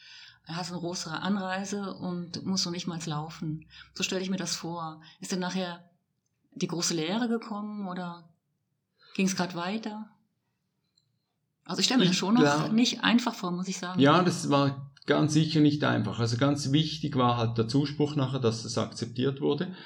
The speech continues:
Speaker 2: Ich glaube, für uns war es wahrscheinlich sowieso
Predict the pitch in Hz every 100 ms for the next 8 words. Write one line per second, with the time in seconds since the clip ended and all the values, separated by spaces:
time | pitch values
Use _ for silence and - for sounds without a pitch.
0 | - - - 139 - 131 127 131 123 139
1 | - - 156 190 185 135 127 120 117 113
2 | 117 143 139 123 123 123 120 - - _
3 | _ _ _ - - 139 165 160 147 151